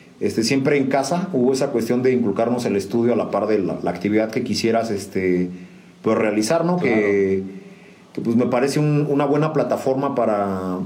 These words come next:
Speaker 1: pues, es darle a los chingadazos que son, que son la vida, ¿no?
Speaker 2: Sin duda. <laughs>
Speaker 1: Entonces, algo que a mí me gusta de la, de la agrupación de lo que es Litio, es que, pues,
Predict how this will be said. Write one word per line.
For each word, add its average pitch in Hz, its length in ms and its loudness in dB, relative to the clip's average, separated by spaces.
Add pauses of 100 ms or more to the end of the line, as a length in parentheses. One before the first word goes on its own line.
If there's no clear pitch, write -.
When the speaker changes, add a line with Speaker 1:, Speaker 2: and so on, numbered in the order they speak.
(140)
Speaker 1:
pues, - 140 -8
es 98 160 -6
darle 120 260 2
a - 40 4
los 110 120 0
chingadazos 113 520 0
que - 100 -4
son, 120 300 2
que - 120 -12
son 120 160 0
la 113 80 2
vida, 117 240 2
¿no? 123 220 -2
Speaker 2:
Sin - 180 0
duda. 117 240 2 (160)
<laughs> 165 140 -6
Speaker 1:
Entonces, 131 360 2
algo 151 220 2
que 160 80 0
a 147 60 4
mí 131 80 2
me 147 100 4
gusta 143 300 0
de 139 100 2
la, 95 500 0
de 98 200 0
la 98 80 0
agrupación 110 500 0
de 101 420 0
lo 95 140 -2
que 127 80 0
es 123 80 0
Litio, 135 320 4 (680)
es 110 100 -6
que, - 80 0
pues, 117 320 -2